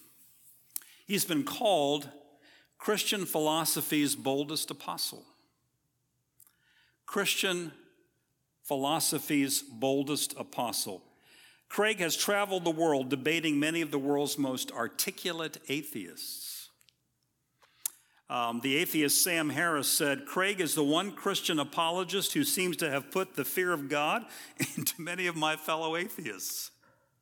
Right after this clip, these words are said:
which is probably why the atheist Richard Dawkins refuses to debate William Lane Craig. But the story of how Craig became a brilliant scholar and debater reveals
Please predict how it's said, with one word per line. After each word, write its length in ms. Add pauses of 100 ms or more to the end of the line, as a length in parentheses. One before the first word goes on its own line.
(800)
which 200
is 120
probably 520
why 320
the 200
atheist 560
Richard 400
Dawkins 760 (340)
refuses 720
to 120
debate 640
William 520 (220)
Lane 460 (120)
Craig. 440 (1600)
But 140
the 80
story 480
of 180
how 240
Craig 600
became 600
a 160
brilliant 540
scholar 520
and 340
debater 680
reveals 880